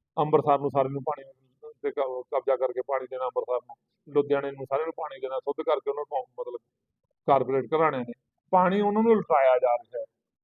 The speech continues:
ਉਤਲਾ ਵੀ ਦਰਿਆਵਾਂ ਵਾਲਾ ਵੀ, ਧਰਤੀ ਹੇਠਲਾ ਵੀ। ਫਿਰ ਧਰਤੀ ਹੇਠੋਂ ਪਾਲਟਰ ਕੱਢਾਂਗੇ ਤਾਂ ਉਹਦੇ ਕਹਿੰਦੇ ਮੀਟਰ ਲੱਗੂ ਵੀ ਤੁਸੀਂ ਧਰਤੀ 'ਚੋਂ ਪਾਣੀ ਕਿੰਨਾ ਕੱਢਦੇ ਆ। ਇਹ ਜਿਹੜੀ ਕੁਦਰਤੀ ਨਿਆਮਤ ਹੈ, ਉਹ ਕਹਿੰਦੇ, "ਇਹ ਕੁਦਰਤੀ ਨਿਆਮਤ ਕਿਵੇਂ ਰਹੇਗੀ? ਪਾਣੀ ਕਿਹਨੇ ਪੈਦਾ ਕੀਤਾ ਹੈ? ਸੰਸਾਰ ਬੈਂਕ ਨੇ ਪੈਦਾ ਕੀਤਾ ਕਿ ਇਹਨਾਂ ਹਾਕਮਾਂ ਨੇ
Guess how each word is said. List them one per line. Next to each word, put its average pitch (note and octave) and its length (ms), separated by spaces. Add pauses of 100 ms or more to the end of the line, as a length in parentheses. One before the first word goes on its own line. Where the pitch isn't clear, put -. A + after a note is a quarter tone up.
(120)
ਉਤਲਾ D3+ 320
ਵੀ G#3 120
ਦਰਿਆਵਾਂ F#3 260
ਵਾਲਾ F3 180
ਵੀ, D3 140
ਧਰਤੀ B2+ 320
ਹੇਠਲਾ A#2 240
ਵੀ। - 140 (480)
ਫਿਰ E3+ 100
ਧਰਤੀ E3+ 260
ਹੇਠੋਂ E3 240
ਪਾਲਟਰ D3+ 280
ਕੱਢਾਂਗੇ F3 300
ਤਾਂ F3 100
ਉਹਦੇ D#3+ 100
ਕਹਿੰਦੇ D#3 260
ਮੀਟਰ B2+ 280
ਲੱਗੂ C3+ 200 (200)
ਵੀ C3 60
ਤੁਸੀਂ C3 200
ਧਰਤੀ C#3+ 260
'ਚੋਂ A#2+ 140
ਪਾਣੀ B2 180
ਕਿੰਨਾ B2 200
ਕੱਢਦੇ B2 340
ਆ। A#2+ 40 (640)
ਇਹ F#3 100
ਜਿਹੜੀ G#3 160
ਕੁਦਰਤੀ F#3 520
ਨਿਆਮਤ F3+ 420
ਹੈ, A2 200 (340)
ਉਹ E3+ 80
ਕਹਿੰਦੇ, F#3+ 440
"ਇਹ G#3 140
ਕੁਦਰਤੀ D#3 600
ਨਿਆਮਤ E3 300
ਕਿਵੇਂ D#3+ 260
ਰਹੇਗੀ? D#3+ 280
ਪਾਣੀ E3 200
ਕਿਹਨੇ E3+ 300
ਪੈਦਾ D#3+ 240
ਕੀਤਾ - 260
ਹੈ? A2 60 (1160)
ਸੰਸਾਰ C3 340
ਬੈਂਕ C3 200
ਨੇ C#3+ 120
ਪੈਦਾ D3+ 220
ਕੀਤਾ D#3 260
ਕਿ E3+ 100
ਇਹਨਾਂ F#3+ 140
ਹਾਕਮਾਂ E3 340
ਨੇ D#3 40